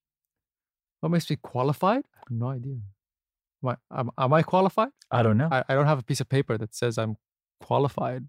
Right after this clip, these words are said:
Speaker 1: to do anything,
Speaker 2: See, I get
Speaker 1: right?
Speaker 2: asked this question
Speaker 1: Yeah.
Speaker 2: by people who are listening. "Why'd you bring this person to talk about this
Speaker 1: Yeah.
Speaker 2: topic?" I'm like,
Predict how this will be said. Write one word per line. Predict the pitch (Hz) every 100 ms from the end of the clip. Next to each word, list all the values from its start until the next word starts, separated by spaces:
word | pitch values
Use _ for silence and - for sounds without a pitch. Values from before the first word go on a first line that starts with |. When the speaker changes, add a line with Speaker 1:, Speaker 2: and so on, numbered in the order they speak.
| _
Speaker 1:
to | - 127
do |
anything, | 120 139
Speaker 2:
See, | 151 -
I | 165
get | 175
Speaker 1:
right? | -
Speaker 2:
asked | 139 135
this | 151 135
question | - 139 - 147
Speaker 1:
Yeah. | 120
Speaker 2:
by | 117
people | 131 123
who | 117
are | 117
listening. | 110 117 131
"Why'd | 131 127
you | 123
bring | 117
this | 117
person | - 113 110
to | 110
talk | 110
about | 113
this | 113
Speaker 1:
Yeah. | 127
Speaker 2:
topic?" | 131 147 -
I'm |
like, | 170